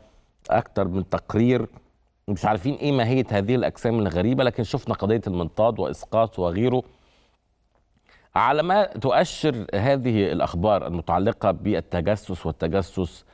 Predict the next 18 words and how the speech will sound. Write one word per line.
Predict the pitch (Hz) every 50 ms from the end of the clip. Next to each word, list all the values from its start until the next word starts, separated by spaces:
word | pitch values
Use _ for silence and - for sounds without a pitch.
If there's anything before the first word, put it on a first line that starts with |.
| _ - _ - _ _ -
آه، | - 87 85 - 92 98
المضاد، | 92 90 90 85 78 82 73 62 - 85
وهل | 85 95 123 135 131
هي | 143 139 143 135 123 - - -
نقدر | 123 127 113 113 110 101
نقول | 101 90 - - 143
إنه | 120 110 104 101 92 -
خطر | - 90 92 - - 120 - - 117 98
حقيقي، | - - - 82 - - 127 139 - - - 139 139 - _ _ _ _ _ _ _ _ _ _ _
ولا | - 92 101 117 123 127 131 127 117 110 104 101 101 98 101 95 87
خلينا | 85 - - 104 107 120 117
نقول | 117 95 - 123 123
كده | 110 - - 110 107 101 98 90 58 80
زي | 90 98 98 101 101
بالونات | 92 90 92 90 92 101 110 113 -
اختبار | 104 - - - - 87 90 101 104 104
ما | 85 76 85
بين، | 80 85 98 101 98 92 87